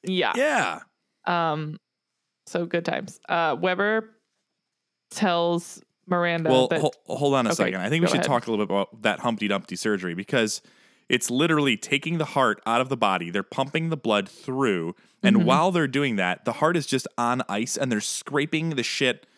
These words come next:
Speaker 2: off the heart and then they're gonna put it back in.
Speaker 1: Well, I think they,
Speaker 2: Humpty
Speaker 1: like,
Speaker 2: Dumpty had a great fall. They
Speaker 1: open
Speaker 2: broke
Speaker 1: the
Speaker 2: it.
Speaker 1: heart. They, like, s-,
Speaker 2: Yeah.
Speaker 1: open the heart and scoop stuff out from inside of it. And it's
Speaker 2: Yeah.
Speaker 1: gross later on.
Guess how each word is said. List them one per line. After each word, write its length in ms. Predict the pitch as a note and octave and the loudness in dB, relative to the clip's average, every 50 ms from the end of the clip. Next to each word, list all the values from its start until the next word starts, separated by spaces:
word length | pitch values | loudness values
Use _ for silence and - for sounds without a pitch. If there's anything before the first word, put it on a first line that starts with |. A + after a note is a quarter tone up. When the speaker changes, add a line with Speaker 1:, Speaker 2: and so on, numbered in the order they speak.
| _ _ _ _ _ _ _ _ - | _ _ _ _ _ _ _ _ 2
Speaker 2:
off 260 | - C3+ C3+ D3 - - | 4 4 4 2 0 -2
the 100 | D#3 D3 | -4 -4
heart 440 | - - C#3 B2+ G2+ F#2 - - - | -2 -2 0 2 2 0 -2 -6 -6
and 120 | A2+ A2+ A#2+ | -4 -2 0
then 80 | A#2+ | 0
they're 80 | A#2+ A#2 | 0 0
gonna 160 | A#2 G#2+ F#2+ | 0 0 -2
put 220 | - - - C#3+ C3+ | -2 -2 -2 -2 -2
it 180 | - - F#2 | -2 -4 -4
back 340 | F#2+ A2 G#2 A2 A#2 - - | -4 -2 -2 -2 -2 -2 -2
in. 260 | A#2 G2 E2 C#2 - - _ _ _ _ _ - | -2 -2 -4 -4 -12 -20 _ _ _ _ _ -2
Speaker 1:
Well, 100 | G#3 A3+ | 0 0
I 100 | A3 A#3 | 0 0
think 200 | - - D#4+ - | -2 -2 2 2
they, 60 | D3+ | 2
Speaker 2:
Humpty 200 | E3 B4 A#4 G#4+ | 2 2 2 2
Speaker 1:
like, 100 | G4 E4 | 2 4
Speaker 2:
Dumpty 380 | C4+ E3 E3+ - - C3+ B2 A2+ | 2 2 2 2 0 0 0 0
had 280 | - B2+ B2+ B2+ C3+ | 2 2 2 4 4
a 60 | D#3+ | 2
great 280 | D3+ C3+ E3 E3 - G3 | 2 2 0 0 0 0
fall. 560 | - - E3+ D#3+ B2 G2 F#2+ F#2+ A2+ C#3+ _ _ _ _ _ - | 0 2 4 4 6 4 4 2 0 -4 _ _ _ _ _ -2
They 100 | A2+ A2 | 0 2
Speaker 1:
open 140 | G2 G#2 A#2+ | 2 4 4
Speaker 2:
broke 220 | A#3+ B3+ C#4 B3+ | 4 4 4 6
Speaker 1:
the 140 | A3+ G3+ G3 | 4 4 4
Speaker 2:
it. 40 | G3+ | 4
Speaker 1:
heart. 440 | F#3+ G3+ A3 C#4 B3+ F#3 - - _ _ _ - | 2 2 2 2 0 -2 -2 -6 _ _ _ -2
They, 100 | - G#3 | 0 0
like, 240 | G3 G3 G3 F#3+ - | 2 2 0 -2 -6
s-, 140 | - - - | -6 0 4
Speaker 2:
Yeah. 280 | - D#3+ A#3+ B3+ B3+ | 6 6 6 6 6
Speaker 1:
open 160 | - B3 A#3 G#3 | 4 2 2 2
the 80 | G3 | 2
heart 200 | G#3+ A#3 A3+ G#3+ - | 2 2 0 2 2
and 140 | F#3 G3 | 0 0
scoop 340 | - - - - B3 A#3+ - | 0 -2 -4 0 0 0 0
stuff 240 | - - A3+ G#3 - | 0 -2 -2 0 0
out 200 | G3 F#3+ F#3+ - | 0 -2 -2 -2
from 140 | - G3 F#3 | 0 0 2
inside 440 | E3 F#3 G3+ F#3 - F3+ F#3 A3+ G3+ | 4 4 2 4 2 0 0 0 -2
of 80 | F#3 - | 0 0
it. 220 | C2 - - _ _ _ _ _ - | 0 -2 -2 _ _ _ _ _ 0
And 120 | F#3+ F#3+ | 2 4
it's 60 | A3+ | 4
Speaker 2:
Yeah. 320 | C3+ F3 A3 C4 A3 A#2+ - | 6 6 6 6 4 4 2
Speaker 1:
gross 560 | - E3 D#3+ E3 F#3+ A3+ A3 F#3+ - - - | 2 0 2 2 2 2 0 0 -2 -2 -2
later 320 | F3 E3 D#3+ D#3+ D#3+ D#3 D#3+ | 0 2 2 2 2 2 2
on. 360 | E3+ F3 E3+ E3 D#3+ E3+ E3+ | 2 2 2 0 0 0 -2